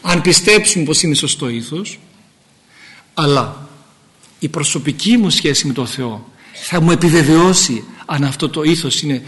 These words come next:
το κατά Θεόν ήθος ή όχι. Ένας άνθρωπος λοιπόν,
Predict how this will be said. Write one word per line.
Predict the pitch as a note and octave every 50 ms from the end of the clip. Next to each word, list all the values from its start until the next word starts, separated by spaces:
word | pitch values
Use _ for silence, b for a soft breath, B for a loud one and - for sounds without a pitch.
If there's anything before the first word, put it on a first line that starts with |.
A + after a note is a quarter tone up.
| B B -
το | - D3
κατά | D3+ - C#3+ - C#3+ C#3
Θεόν | - - D#3 C#3+ C3+
ήθος | C#3+ C#3+ - - C#3 B2+ -
ή | C#3 B2+
όχι. | B2 A#2+ A2+ - - - _ _ _ _ _ _ _ _ _ _ _ _ _ _ _ _ _ _ _ _ _ _ _ _ _ _ _ _ _ _ _ _ _ _ _ _ _ _ _ B B B B B B B B
Ένας | - D3+ D#3+ F3+ -
άνθρωπος | G#3 G3 A3 A3+ A3 A#3+ G#3+
λοιπόν, | A3+ A3 G3 - F#3+ F3+ E3 C#3 B2+ B2 B2